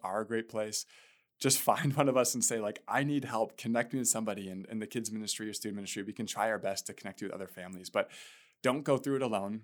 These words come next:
We were never designed to." I think that's a great tool of the enemy, is to be-, make you believe that you're responsible for everything by yourself. That's just not the case. We were created for community.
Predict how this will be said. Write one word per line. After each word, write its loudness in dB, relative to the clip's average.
We -6
were -6
never 2
designed 0
to." 0
I -2
think -4
that's -2
a -6
great -8
tool -2
of -6
the -4
enemy, -6
is -2
to 2
be-, -8
make -4
you 2
believe -8
that -8
you're -4
responsible -4
for -6
everything -8
by -4
yourself. -8
That's 2
just 0
not 0
the -20
case. -2
We -4
were -4
created 0
for -10
community. -8